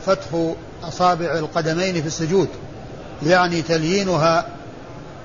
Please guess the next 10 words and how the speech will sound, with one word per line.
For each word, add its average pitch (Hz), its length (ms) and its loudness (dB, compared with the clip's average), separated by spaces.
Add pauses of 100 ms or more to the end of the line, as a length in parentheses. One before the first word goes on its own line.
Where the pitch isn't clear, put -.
(120)
يعني 156 160 0
بالخاء، 165 560 4
وهو 165 200 0
تليينها 165 840 2 (720)
ول-، 170 340 6 (520)
لتنثني 180 760 0 (540)
وتتجه 165 880 4 (100)
أصابعها 175 920 4 (120)
إلى 190 160 2
القبلة، 160 500 0